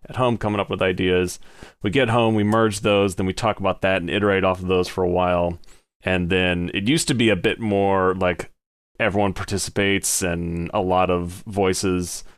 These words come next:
And, but lately we've actually sort of tried to pare it down after that initial brainstorm. Yeah, we cut down to, like, a couple people. And so this last one was, like, cut down to two people. And then just, I went by myself, you know, and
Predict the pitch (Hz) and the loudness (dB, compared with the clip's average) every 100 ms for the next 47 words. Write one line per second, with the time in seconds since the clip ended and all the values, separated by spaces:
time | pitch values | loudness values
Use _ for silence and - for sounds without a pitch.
0 | _ _ - 92 87 87 85 92 110 107 | _ _ -6 -2 0 0 0 2 2 2
1 | 107 98 98 92 98 90 101 - 95 87 | 2 4 2 2 0 0 -2 -2 -2 -4
2 | _ _ _ _ - 107 95 - 104 95 | _ _ _ _ -2 0 0 0 2 2
3 | 104 95 95 95 - 95 98 90 95 104 | 2 2 2 0 0 0 2 2 2 2
4 | - 104 90 98 92 85 104 90 87 90 | 2 0 2 2 0 -2 -2 0 0 0
5 | 87 90 - 92 92 90 90 90 87 - | 0 -2 -4 -2 -2 -2 0 0 0 -4
6 | - _ _ _ _ - - - 107 110 | -16 _ _ _ _ -10 -6 -2 0 0
7 | 95 104 95 92 90 85 85 85 92 90 | -2 -2 -2 0 2 2 0 -2 -4 -4
8 | 98 90 - 90 90 82 - _ _ - | 0 0 0 -4 -2 -4 -6 _ _ -6
9 | - 90 87 - 107 98 92 92 87 87 | -4 -2 -4 -2 -2 0 0 0 0 -2
10 | 85 90 - 85 85 - _ _ _ - | -2 -4 -2 -2 -2 -8 _ _ _ -6
11 | 98 87 - 92 90 - 92 - 101 90 | -4 -2 -2 0 0 0 0 -2 -4 -2
12 | 87 | -2